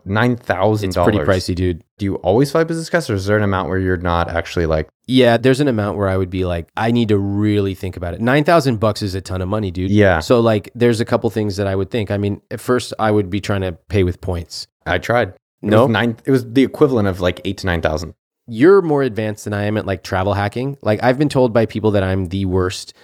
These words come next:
Speaker 1: I'm pretty bad at it.
Speaker 2: My brother, who's really good at it, right? I'll tell him, "Hey, I'm gonna fly from, like, New York to, uh, L A, and it's gonna cost me, like, two hundred thousand points." And he's like,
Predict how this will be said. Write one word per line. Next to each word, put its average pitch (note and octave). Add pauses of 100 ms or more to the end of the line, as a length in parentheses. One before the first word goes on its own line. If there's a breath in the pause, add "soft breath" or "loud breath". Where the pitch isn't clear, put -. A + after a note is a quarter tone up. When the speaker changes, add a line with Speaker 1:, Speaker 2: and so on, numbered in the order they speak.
(200 soft breath)
Speaker 1:
I'm F2
pretty F2+
bad D2
at D2
it. D2+
Speaker 2:
My C#3
brother, A#2
who's A2+
really G#2
good G2
at F2
it, E2
right? F2+
I'll A2+
tell C3
him, F#2+
"Hey, C#3
I'm D#3
gonna G3+
fly C#3
from, B2
like, G#2
New A#2+
York D#3
to, A#2+ (180)
uh, G#2+
L C3+
A, A#2
and A2+
it's A2+
gonna C3+
cost A#2
me, F2+
like, G#2+
two C3
hundred A2+
thousand G2+
points." F#2
And G#2+
he's A#2+
like, A2